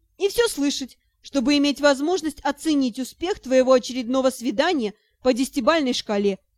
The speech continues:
хихикнула я. «Только я не уверена, что такое стоит слушать девушкам до свадьбы». Всё-таки он смутился. «Но о чём мы говорим?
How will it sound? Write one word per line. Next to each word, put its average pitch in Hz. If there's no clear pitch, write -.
хихикнула 262
я. 190
«Только 269
я 311
не 294
уверена, 294
что -
такое 294
стоит 302
слушать 339
девушкам 254
до 339
свадьбы». 190
Всё-таки 269
он 359
смутился. 208
«Но 269
о 294
чём 370
мы 269
говорим? 294